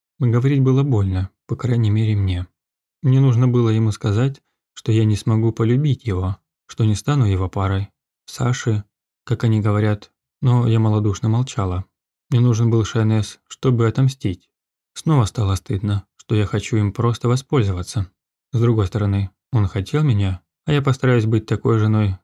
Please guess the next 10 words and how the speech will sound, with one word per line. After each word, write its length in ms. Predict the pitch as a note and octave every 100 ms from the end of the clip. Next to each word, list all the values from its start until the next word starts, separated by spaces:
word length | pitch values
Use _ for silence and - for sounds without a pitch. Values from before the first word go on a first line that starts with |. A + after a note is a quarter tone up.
| _
как 240 | - A#2+ A#2
он 140 | G2+
хотел. 500 | - A2+ - F2 F#2 _ _ _ _ _ _ -
«Тебе 160 | B2+ A#2+
я 80 |
тоже 240 | B2+ D#3 G#2
не 100 | G2
нужна», 420 | F#2+ F#2 G2+ G2+ _ _ _ -
сказала 420 | - G#2+ G2+ G2
я. 320 | G2 G2+